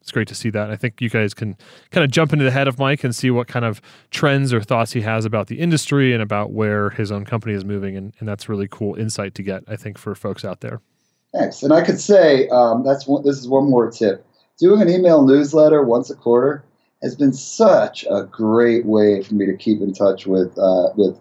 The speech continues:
Speaker 2: clients and contacts and, uh, and to let people know who we are and, and stay relevant out there. So if, uh, if you can spare a couple hours to write some thoughts down once a month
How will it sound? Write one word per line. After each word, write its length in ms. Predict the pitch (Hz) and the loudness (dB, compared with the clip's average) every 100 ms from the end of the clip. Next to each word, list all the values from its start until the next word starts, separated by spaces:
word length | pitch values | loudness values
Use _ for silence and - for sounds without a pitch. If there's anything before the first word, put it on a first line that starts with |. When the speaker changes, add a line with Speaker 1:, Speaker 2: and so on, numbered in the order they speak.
| _ | _
Speaker 2:
clients 480 | 107 101 98 95 98 | 0 4 4 2 -2
and 160 | 87 | -4
contacts 760 | 92 92 92 90 95 - - _ | 0 0 0 -2 -4 -10 -20 _
and, 440 | 104 101 92 87 - _ _ _ - | 4 6 4 2 -6 _ _ _ 0
uh, 360 | 101 98 95 95 | 2 6 4 4
and 200 | 117 113 | 2 0
to 80 | 117 | 2
let 160 | 123 120 | 0 -2
people 240 | 127 113 | -4 2
know 260 | 110 113 110 | 4 4 4
who 100 | 113 | 4
we 200 | 113 101 | 6 6
are 340 | 104 104 98 | 6 6 4
and, 220 | 90 - 104 | 2 -4 -4
and 220 | 95 95 | -4 -6
stay 240 | - 104 | 0 2
relevant 480 | 98 95 98 90 87 | 4 4 4 2 -4
out 200 | 85 - | -8 -6
there. 160 | 95 85 | -6 -4
So 380 | - 95 92 - _ _ _ - | 2 2 0 -10 _ _ _ 2
if, 300 | 123 - 127 | 2 2 4
uh, 200 | 120 123 | 6 6
if 100 | 120 | 2
you 80 | 139 | -4
can 340 | - 147 139 139 | 0 4 6 4
spare 600 | - - 135 135 131 123 | 2 4 6 6 6 6
a 300 | 110 107 - | 6 4 -2
couple 300 | - 120 120 | -8 0 4
hours 380 | 120 123 120 117 | 6 4 2 0
to 100 | 107 | 0
write 200 | 110 110 | 0 0
some 140 | 110 | -8
thoughts 340 | 107 110 117 - | 0 2 2 -2
down 240 | 113 110 | 0 2
once 240 | 104 107 | 0 0
a 60 | 110 | -2
month 280 | 107 110 | 0 0